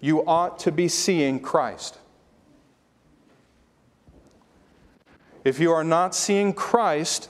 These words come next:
in the Word of God when you are reading the book of Leviticus,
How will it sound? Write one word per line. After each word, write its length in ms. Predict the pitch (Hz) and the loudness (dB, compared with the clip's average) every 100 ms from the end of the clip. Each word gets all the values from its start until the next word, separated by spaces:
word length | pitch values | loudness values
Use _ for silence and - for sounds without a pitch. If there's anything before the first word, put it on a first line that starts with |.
| - | -2
in 120 | 156 | 0
the 80 | 151 | 2
Word 360 | 147 180 208 | 2 2 2
of 120 | 214 | 0
God 380 | 170 190 160 156 | 2 2 2 0
when 140 | 147 156 | 0 0
you 120 | 165 | 2
are 120 | 170 | 2
reading 320 | 160 175 180 | 2 2 2
the 80 | 160 | 0
book 240 | 143 180 180 | 2 0 0
of 140 | 151 | 0
Leviticus, 800 | 156 160 196 185 120 127 - - | 2 2 0 0 -2 -2 -6 -12